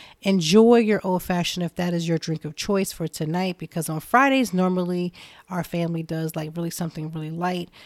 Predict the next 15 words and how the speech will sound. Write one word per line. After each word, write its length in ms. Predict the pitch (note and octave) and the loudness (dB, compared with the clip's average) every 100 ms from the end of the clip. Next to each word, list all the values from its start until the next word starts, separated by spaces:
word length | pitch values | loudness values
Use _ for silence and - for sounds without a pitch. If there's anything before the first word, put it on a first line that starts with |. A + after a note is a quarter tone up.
| - - - | -20 -18 -6
um, 560 | D#3+ D#3 D3+ D3+ D3+ - _ _ - | -2 -2 -4 -8 -12 -16 _ _ -12
because 280 | G3+ A3 G#3 | -8 -6 -6
it's 140 | A3+ | -6
the 140 | - G3+ | -4 -4
weekend 340 | A#3 G#3+ F3+ | -4 -4 -4
and 120 | E3 | -2
nobody 320 | F3 G3+ G#3 | 0 0 0
has 120 | G3+ F#3 | -2 -4
time 240 | F#3+ F#3 | -4 -6
for 160 | - D3+ | -6 -10
that. 220 | D3+ D3 _ - - _ _ | -10 -14 _ -20 -20 _ _
Have 600 | - - A3 A#3+ B3+ B3 | -6 0 2 4 2 0
yourself 840 | F3+ F3+ F3+ - - F#3 F3+ F3 | 0 2 2 0 0 0 0 -2
an 120 | F#3+ F3 | -4 -2
amazing 1040 | E3+ E3+ E3+ F3+ F#3+ G3 F3+ F#3+ G3 F#3+ | 0 0 0 0 -2 -4 -4 -2 -2 -4